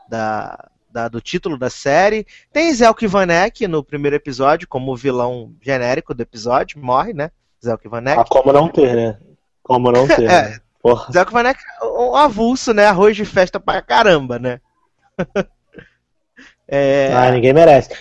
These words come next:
Speaker 2: Não, eu acho que eles botam no Google, tipo, ator com cara de vilão canastra, meio russo, para morrer no primeiro episódio. Aparece a foto do Zelko Ivanek, tipo, bom, ele.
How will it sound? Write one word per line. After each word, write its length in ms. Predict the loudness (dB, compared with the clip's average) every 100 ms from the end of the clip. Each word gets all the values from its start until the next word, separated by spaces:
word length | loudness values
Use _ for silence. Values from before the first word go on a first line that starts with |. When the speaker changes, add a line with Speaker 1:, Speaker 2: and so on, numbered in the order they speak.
| 0
Speaker 2:
Não, 180 | 6 8
eu 80 | 8
acho 100 | 6
que 60 |
eles 100 | 2
botam 280 | 4 4 4
no 80 | 4
Google, 260 | 4 4
tipo, 560 | 2 -2 4 4 4 0 _ _
ator 500 | 0 0 2 2 2
com 180 | 0 -4
cara 380 | 0 0 2 2
de 80 | 2
vilão 340 | 2 2 0
canastra, 1400 | -2 -4 -2 -2 -4 -4 -2 2 2 4 4 4 0 -6 _ _
meio 400 | -10 -2 4 4
russo, 640 | 4 2 4 4 2 0 0
para 240 | 2 2
morrer 240 | 2 0 0
no 80 | 0
primeiro 260 | -2 0
episódio. 540 | 0 0 0 0 -2 -10 _ -8
Aparece 360 | -2 2 2 2
a 20 |
foto 300 | 2 -2 0
do 160 | 0 4
Zelko 320 | 4 2 2
Ivanek, 400 | 2 0 -2 -12 _
tipo, 400 | -16 -12 -12 _ _ _
bom, 320 | 0 0 2
ele. 300 | 0 0 -6